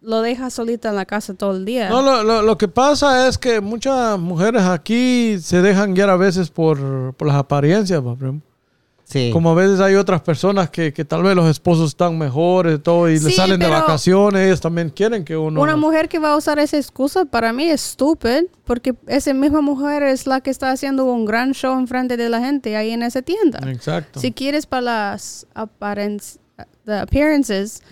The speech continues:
Speaker 2: Apare-, ajá.
Speaker 1: ajá, no, no vas a estar así haciendo un gran show enfrente de la
Speaker 2: Oye,
Speaker 1: gente.
Speaker 2: pero, pero ya viendo, haciendo la, la, poniendo la, la, la moneda de la, digamos, dándole vuelta a la, al otro lado, ¿verdad? La cara de la moneda,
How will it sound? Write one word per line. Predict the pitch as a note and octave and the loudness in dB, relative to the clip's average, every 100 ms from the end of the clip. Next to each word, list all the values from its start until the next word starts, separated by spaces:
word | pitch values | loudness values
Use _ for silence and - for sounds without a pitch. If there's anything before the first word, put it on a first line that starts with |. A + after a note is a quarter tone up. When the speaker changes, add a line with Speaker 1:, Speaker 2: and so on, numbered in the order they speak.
| - | -18
Speaker 2:
Apare-, | B2+ C#3 C3+ C#3+ C#3 | -14 -12 -10 -10 -8
ajá. | C3 C#3+ D#3+ A3+ | -8 -6 -6 -6
Speaker 1:
ajá, | G#3 - - | -6 -8 -8
no, | A3 A#3 A#3 G3+ | -4 -2 -4 -4
no | G#3 A3+ | -4 -2
vas | A#3 A3+ | -2 -4
a | |
estar | A#3 G#3+ G#3+ | -6 -6 -6
así | G#3+ B3 | -6 -6
haciendo | G#3+ A3+ A#3 A3 | -8 -8 -8 -6
un | G#3 | -4
gran | G3 G3+ | -4 -6
show | A#3+ A3+ | -4 -6
enfrente | G#3+ G#3 G#3 | -4 -6 -4
de | G3 | -2
la | C4+ | 2
Speaker 2:
Oye, | C4 | 2
Speaker 1:
gente. | F#3+ | 2
Speaker 2:
pero, | G3+ G#3 E3 | 2 2 2
pero | G3+ G3+ | 4 4
ya | G#3+ | 4
viendo, | A3+ A#3+ C4 C4 G#3+ F3+ F3 | 4 4 4 4 6 4 4
haciendo | D#3+ F#3+ G#3 G#3 | 4 2 2 4
la, | F#3 | 4
la, | E3+ E3 D3+ - | 4 4 2 0
poniendo | E3+ F#3 G3 | 0 2 2
la, | F#3 E3+ D3+ D3 | 4 4 4 4
la, | C#3+ C#3+ C#3+ C#3+ C#3+ C#3+ | 4 4 4 2 2 2
la | D3 | 2
moneda | D3 D3 F3+ F#3+ | 2 2 2 2
de | E3 | 2
la, | C#3+ C#3 B2+ - | 0 -4 -8 -10
digamos, | D3+ D3 E3+ E3 | -4 -2 0 0
dándole | E3+ E3+ D#3+ | 2 2 2
vuelta | E3 F3 E3+ D3+ | 2 0 0 0
a | C#3 | 0
la, | C3+ C#3 | -2 -2
al | C#3+ | -2
otro | E3+ E3 | -4 -2
lado, | E3 B3 B3 | 0 2 2
¿verdad? | E3+ D#3+ | 2 2
La | D3 C#3+ | 0 0
cara | E3 D#3+ | 0 0
de | |
la | D3+ | 0
moneda, | C#3+ D3 F3 G#3+ G#3 | -2 -2 0 0 -2